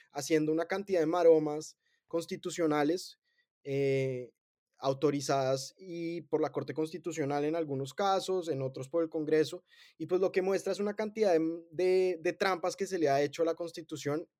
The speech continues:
Puede ser que esa sea la suerte de todas las constituciones y que necesitemos, eh, hacerle ponerles con, colgandejos como si fueran árboles de Navidad, pero mi, mi único punto con el, con, con el artículo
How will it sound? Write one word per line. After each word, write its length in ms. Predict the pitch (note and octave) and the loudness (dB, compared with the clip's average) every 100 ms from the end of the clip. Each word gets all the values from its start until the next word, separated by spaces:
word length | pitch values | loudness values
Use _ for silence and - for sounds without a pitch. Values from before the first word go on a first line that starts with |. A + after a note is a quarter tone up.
| _ | _
Puede 260 | D3+ E3 E3 | 10 10 10
ser 280 | F#3+ E3 | 6 4
que 120 | E3+ F3 | 2 0
esa 220 | F3 F3 | 2 0
sea 180 | F#3 F3 | 2 4
la 260 | F3+ F#3 | 2 0
suerte 320 | F3+ D3+ C3+ | 0 -2 0
de 40 | D#3 | 0
todas 180 | D#3+ C#3+ | 2 2
las 140 | C#3 | 0
constituciones 720 | D3+ C#3+ D#3+ D#3+ D#3 C#3 C#3 | -4 -8 -12 -12 -6 -6 -6
y 60 | D#3 | -6
que 100 | D3+ | -6
necesitemos, 720 | C#3+ C3+ C3 B2+ B2 B2 - _ _ _ _ | -6 -8 -8 -8 -8 -10 -16 _ _ _ _
eh, 340 | C#3+ D3+ D#3+ | 2 6 6
hacerle 520 | D#3 D3 C#3 C3 C3+ C#3 _ _ | 4 0 -2 0 -2 -2 _ _
ponerles 440 | - C#3 C3+ C3+ C3 | -4 -2 -2 -4 -4
con, 220 | E3+ F3 | -4 -4
colgandejos 600 | - D#3 C#3 C3+ C#3 D3+ | -2 0 0 0 0 -2
como 160 | E3 D#3 | -6 -6
si 80 | E3 | -4
fueran 260 | C#3+ C#3 | -4 -2
árboles 340 | C#3 C#3+ D#3 D#3+ | -4 -2 -2 -2
de 100 | F3 | -4
Navidad, 420 | F3 F3 E3 G3+ _ - _ | 0 2 2 0 _ -20 _
pero 180 | D#3+ E3+ | 4 6
mi, 260 | F3 F3+ E3 | 4 2 2
mi 160 | D3+ | 2
único 260 | D#3 D#3+ G3 | 4 4 0
punto 320 | F3 D#3 D#3 | 0 2 2
con 180 | D#3+ E3+ | 0 2
el, 300 | F3+ F3 D#3 | 2 0 -2
con, 320 | - D3+ D3 C3+ | -2 -2 -2 -4
con 160 | C#3 | -4
el 100 | C#3 | -2
artículo 600 | B2+ - D3 C3+ C#3 D#3+ | -4 -4 -8 -6 -4 -4